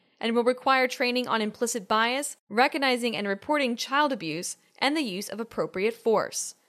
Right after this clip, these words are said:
It will also improve access to mental health evaluations for law enforcement officers and require police officers to be tested for post-traumatic stress disorder every two years and within thirty days of a lethal use of force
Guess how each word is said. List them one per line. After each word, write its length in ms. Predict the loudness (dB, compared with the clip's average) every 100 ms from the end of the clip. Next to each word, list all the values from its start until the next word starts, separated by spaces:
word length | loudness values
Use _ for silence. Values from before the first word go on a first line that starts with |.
| _ _ -4
It 100 | 2
will 80 | 6
also 380 | 6 4 2
improve 340 | -2 -2 -2 0
access 380 | 0 -2 -6 -4
to 100 | -4
mental 380 | 0 0 -2
health 280 | -2 0 0
evaluations 680 | 2 2 4 2 -2 -4 -6
for 120 | -2
law 200 | 2 4
enforcement 420 | 2 -2 -4 -2
officers 600 | 0 0 0 -4 -2 -2 -8 -6
and 120 | 0
require 380 | 0 2 4 4
police 420 | 2 -4 -2 -2
officers 520 | 0 0 -2 -2 -2 -4
to 80 |
be 100 | -10
tested 540 | -10 0 0 0 -6 -4
for 100 | -10
post-traumatic 680 | -2 -2 0 -2 0 0 -2
stress 360 | -2 0 0
disorder 520 | -2 -4 0 0 0 0
every 320 | -2 0 -6
two 300 | -6 -6 -4
years 580 | -2 -2 0 -2 -8 -12 -2
and 360 | 2 2 2
within 360 | 0 0 0 0
thirty 300 | 2 0 2
days 320 | 2 2 2
of 140 | -2 -2
a 80 |
lethal 420 | -2 -4 -4 -4 -4
use 220 | -6 -8
of 120 | -10
force 300 | -2 -2